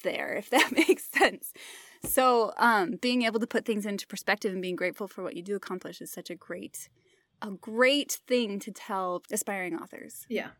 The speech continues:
Speaker 2: for sure.
Speaker 1: I also wanted to just say, based on something that you said a little bit earlier, that I feel like when I first started writing,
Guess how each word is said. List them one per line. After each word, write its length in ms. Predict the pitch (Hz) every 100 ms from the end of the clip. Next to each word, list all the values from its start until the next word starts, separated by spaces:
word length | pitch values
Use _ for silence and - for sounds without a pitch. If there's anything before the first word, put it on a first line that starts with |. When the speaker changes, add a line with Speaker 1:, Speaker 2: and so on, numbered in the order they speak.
| _
Speaker 2:
for 100 | -
sure. 320 | 202 185 175 - _
Speaker 1:
I 140 | - 254
also 220 | - 415
wanted 260 | 302 233 214
to 100 | 226
just 220 | 233 -
say, 260 | 240 233
based 260 | 226 220 -
on 140 | 226
something 240 | 208 220 208
that 120 | 190
you 300 | 202 196 185 - -
said 260 | - 208
a 80 | -
little 200 | 196 196
bit 140 | 185 -
earlier, 640 | 202 196 185 175 175 190
that 400 | 226 208 190 - - _
I 60 | 233
feel 180 | - 330
like 200 | 294 -
when 120 | 226
I 80 | 233
first 260 | - 220
started 340 | - 214 196 190
writing, 460 | 185 185 185 175